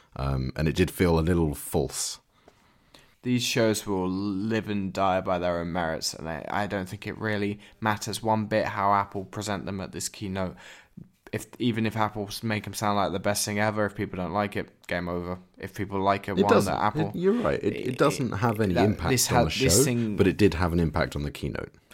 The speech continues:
Speaker 2: Oh, yeah, for sure. And the, the entire impact of the keynote, as far as T V Plus was concerned, was, in my view, I don't want to say negative, 'cause I know what, exactly what we're saying. This doesn't dictate the success of the service. This thing is its own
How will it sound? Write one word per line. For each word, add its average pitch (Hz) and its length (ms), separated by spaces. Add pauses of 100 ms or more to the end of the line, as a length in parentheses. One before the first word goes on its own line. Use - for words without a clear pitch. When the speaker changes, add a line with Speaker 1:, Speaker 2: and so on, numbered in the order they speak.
(140)
Speaker 2:
Oh, 147 120
yeah, 123 160
for 113 160
sure. 95 280
And 107 220
the, 110 200 (100)
the 117 120
entire 117 440
impact 107 420
of 104 80
the - 60
keynote, 110 320
as - 100
far 98 160
as 98 100
T 104 160
V 98 140
Plus 113 240
was 113 140
concerned, 110 400
was, 101 260
in 95 220
my 107 300
view, - 340 (260)
I 113 60
don't 135 180
want 120 120
to 127 40
say 123 220
negative, 123 520
'cause 120 140
I 107 80
know 110 540 (140)
what, 110 300
exactly 110 400
what 98 200
we're 95 60
saying. 101 400
This 101 120
doesn't 107 440
dictate - 420
the 110 80
success - 440
of 101 100
the 104 60
service. 113 440 (480)
This 117 200
thing 117 280 (560)
is 107 180 (100)
its - 320
own 117 440